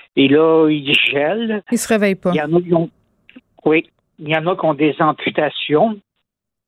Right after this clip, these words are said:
Speaker 1: aussi, parce qu'on doit en emmener à l'hôpital. Il y en a qui ont des amputations, les doigts, les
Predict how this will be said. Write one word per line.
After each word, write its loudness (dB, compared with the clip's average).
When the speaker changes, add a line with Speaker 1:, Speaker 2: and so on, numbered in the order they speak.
Speaker 1:
aussi, 2
parce -2
qu'on 0
doit 2
en 0
emmener 0
à 2
l'hôpital. -2
Il -10
y -4
en 0
a 4
qui -6
ont 2
des 2
amputations, 0
les 2
doigts, 0
les 0